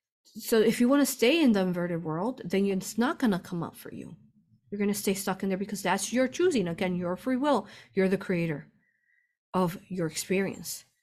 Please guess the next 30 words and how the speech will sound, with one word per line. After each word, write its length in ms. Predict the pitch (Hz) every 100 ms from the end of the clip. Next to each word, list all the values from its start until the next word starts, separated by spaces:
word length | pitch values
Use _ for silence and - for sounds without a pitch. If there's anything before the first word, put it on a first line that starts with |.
| _ _ - _ _ -
Um, 400 | 185 175 160 -
so 540 | - - 185 175 165 - _ _ _ _ _ _ -
as 200 | 208 240
a 40 |
baby, 300 | 208 233 240
as 100 | 220
a 60 | 202
child, 420 | - 208 247 254
you 80 | 202
didn't 240 | 185 202 190
really 160 | 196
have 200 | 190 180 -
power 360 | 196 196 185 -
over 240 | 170 165
that, 180 | 135 -
right? 260 | 165 185
But 120 | - 180
even 260 | 202 190
then, 240 | 196 220 202
like, 160 | 170
when 80 | 185
you 80 | 170
came 260 | - 175
in 220 | 185 196 190 - - -
to 120 | -
some 300 | 208 - 202
form, 180 | 196 196
you 80 | 185
did 160 | 180 208
agree 480 | 208 214 214 -